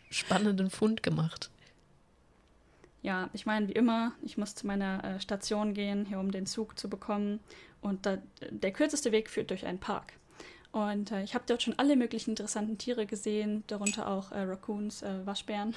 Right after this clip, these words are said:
Speaker 2: <laughs> Ziemlich, ziemlich niedlich. Und, ähm, dieses Mal hab ich halt so, wie man das macht, ähm, auf mein Handy gestarrt beim Gehen. Bin so vor mich hingelatscht und auf einmal dachte ich, „Oh,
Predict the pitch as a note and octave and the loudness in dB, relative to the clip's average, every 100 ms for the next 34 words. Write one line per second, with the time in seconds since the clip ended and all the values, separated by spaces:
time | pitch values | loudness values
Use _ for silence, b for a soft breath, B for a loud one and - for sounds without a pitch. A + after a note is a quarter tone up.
0 | - B3+ - D#4+ - - - - - - | 0 0 2 0 0 -12 -10 -10 -12 -16
1 | - G3+ G3 F#3 - G#3+ F#3 F#3+ F3+ F#3 | -12 -4 -2 -2 -2 0 0 -2 -2 -2
2 | F#3+ - B B B - G3+ G3 G3 - | -6 -12 B B B -2 0 2 0 0
3 | G3 - - - - A#3 A#3+ A#3+ A#3 G#3+ | 0 -2 -6 -6 0 2 2 2 0 -4
4 | F#3 - - G#3+ A3 G#3 F#3+ F#3+ A3+ B3 | -8 -4 -4 -2 0 0 0 0 0 0
5 | - - A3 G3+ G3 - G3+ F#3+ G#3+ B3 | -6 -2 0 2 2 0 -4 -2 2 2
6 | A#3 A#3 A3+ A3+ A3+ F3 F3+ G3 G3 G3+ | 2 0 2 2 2 -2 0 2 2 0
7 | A3 B B B B B G#3 G3 F#3+ G#3 | -4 B B B B B -2 0 0 0
8 | G3 - B3+ A#3 A3+ A3 - G3+ - G#3+ | 0 2 4 6 6 6 4 4 2 4
9 | A#3+ B3+ B3 A3 A3 A3+ - D4 B3 | 6 4 2 0 -2 -2 6 8 8